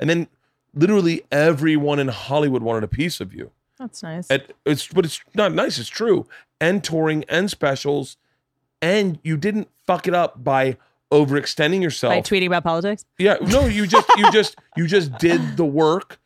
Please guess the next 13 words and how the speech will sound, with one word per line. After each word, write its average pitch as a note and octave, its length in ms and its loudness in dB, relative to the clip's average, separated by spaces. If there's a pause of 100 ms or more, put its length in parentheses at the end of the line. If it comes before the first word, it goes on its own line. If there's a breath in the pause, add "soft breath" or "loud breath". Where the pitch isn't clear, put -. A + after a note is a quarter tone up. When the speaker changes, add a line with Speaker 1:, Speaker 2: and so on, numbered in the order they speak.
(160)
Speaker 1:
that A2+ 80 -10
you E3+ 100 -2
felt E3 300 2
you E3+ 180 -4
were D3 140 0
capable C#3 460 0
of D#3 120 -6
doing A#2+ 400 -2 (520)
and C#3 220 2
moved D3 300 2
forward A#3+ 400 0
and C3+ 280 -2 (600 soft breath)
amassed D#3 640 2